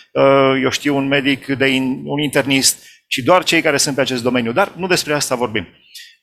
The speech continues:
În România, în ultimul timp, guvernul a venit cu o nouă soluție de a-i convinge pe oameni, de a-i convinge cu buna, uh, deocamdată, să se vaccineze, și anume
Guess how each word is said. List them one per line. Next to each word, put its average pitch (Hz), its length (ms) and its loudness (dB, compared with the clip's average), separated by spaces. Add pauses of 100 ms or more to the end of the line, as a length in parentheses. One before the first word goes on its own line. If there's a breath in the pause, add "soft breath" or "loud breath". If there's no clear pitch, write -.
În 214 140 4
România, 190 560 4
în 156 100 -4
ultimul 156 360 0
timp, 165 240 -4
guvernul 151 420 2
a 151 120 2
venit 143 280 0
cu - 160 -4
o 147 360 2
nouă 143 840 6
soluție 143 680 2
de 123 160 0
a-i 135 260 4
convinge 139 460 -2
pe 131 120 -2
oameni, 131 580 2 (340 soft breath)
de 135 80 -2
a-i 135 40 2
convinge 139 380 0
cu 151 160 0
buna, 143 560 0 (680)
uh, 110 1000 -2
deocamdată, 131 540 2
să 147 160 2
se 139 140 2
vaccineze, 123 600 0
și 185 160 0
anume 190 380 0